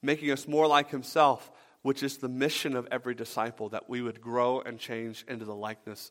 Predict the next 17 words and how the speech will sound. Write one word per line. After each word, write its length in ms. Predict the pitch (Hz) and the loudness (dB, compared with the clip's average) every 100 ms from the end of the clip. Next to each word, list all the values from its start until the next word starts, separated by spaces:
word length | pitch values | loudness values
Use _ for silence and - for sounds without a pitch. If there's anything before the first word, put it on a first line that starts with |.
| _ | _
of 140 | 110 | -12
our 120 | 101 95 | -10 -12
Savior. 260 | - - - _ _ _ _ _ _ _ _ _ _ _ _ _ _ - | -16 -20 -20 _ _ _ _ _ _ _ _ _ _ _ _ _ _ 0
And 80 | 131 | 6
what 80 | 147 | 6
we 120 | 160 | 6
see 200 | 151 190 | 2 2
again 280 | 165 165 165 | 4 6 6
is 120 | 143 | 4
that 100 | 143 | 0
Jesus' 300 | 127 165 170 | -2 -2 -2
sovereign 360 | - 143 143 139 | 4 4 4 -2
power 440 | - 147 143 123 - - _ _ _ _ _ - _ - | 2 6 6 4 -2 -18 _ _ _ _ _ -20 _ 2
proves 440 | 190 190 160 - | 10 10 10 4
he 120 | 175 | 4
is 120 | 165 | 4
deserving 640 | 170 143 - 147 175 196 | 2 -6 2 4 6 4